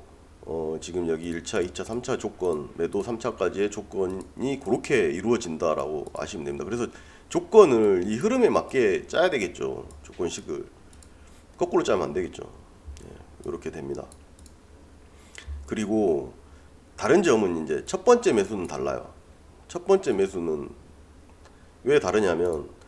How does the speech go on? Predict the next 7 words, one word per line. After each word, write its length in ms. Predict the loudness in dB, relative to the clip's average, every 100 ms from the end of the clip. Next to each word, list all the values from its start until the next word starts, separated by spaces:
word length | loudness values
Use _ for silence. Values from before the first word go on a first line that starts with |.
| -20 -20 -20 -2
예를 240 | 2 4 2
들면 440 | 0 2 0 0
우리가 720 | -2 0 2 4 2 0 0 2
아래 720 | 4 4 6 4 2 0 -6 -12 -20 -14
조건식을 960 | -6 -2 -2 -2 -2 0 0 0 -2
알에스아이 520 | 0 0 0 2 2 2
삼십, 480 | 0 -2 -4 -6